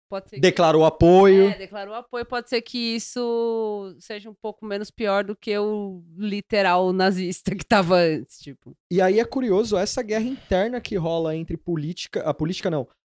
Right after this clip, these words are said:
Speaker 2: a, a ala ideológica.
Speaker 1: Sim.
Speaker 2: Porque você saiu um pouquinho da linha
Speaker 1: É, não, acabou, já
Speaker 2: Acabou?
Speaker 1: leva apito, né? É.
Speaker 2: Quem pode sair da linha é o Olavo.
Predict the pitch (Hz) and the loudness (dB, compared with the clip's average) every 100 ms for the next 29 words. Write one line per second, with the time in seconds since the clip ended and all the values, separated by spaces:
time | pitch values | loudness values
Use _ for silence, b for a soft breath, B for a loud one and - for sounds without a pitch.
0 | _ _ 135 135 131 127 123 120 113 - | _ _ -2 -2 -2 -4 -6 -8 -10 -16
1 | _ _ 143 147 160 190 185 214 233 208 | _ _ 0 2 2 2 4 4 6 4
2 | 170 - 113 - _ _ _ _ _ 190 | 0 -4 -12 -14 _ _ _ _ _ -8
3 | 175 151 156 180 165 143 131 156 - 233 | -2 -2 0 0 -2 -4 -4 -2 0 -2
4 | - 262 247 233 202 233 370 453 392 - | 0 0 2 2 2 0 0 4 4 2
5 | - 240 233 180 165 143 131 165 262 180 | -4 -2 0 2 2 2 0 -4 -4 -4
6 | 104 - _ _ _ 160 180 202 160 151 | -6 -10 _ _ _ -10 -6 -6 -8 -12
7 | 165 151 151 156 151 160 170 170 123 170 | -14 -16 -14 -8 -8 -6 -8 -4 -4 2
8 | 185 247 131 - 185 202 - 208 175 175 | 4 4 2 0 -14 -14 -12 -12 -10 -12
9 | 196 - 208 320 381 - 202 196 175 - | -10 -2 0 0 -2 2 4 2 -2 -2
10 | 165 156 147 139 190 214 247 220 92 87 | -2 0 -2 -2 -4 -4 -2 -4 -6 -10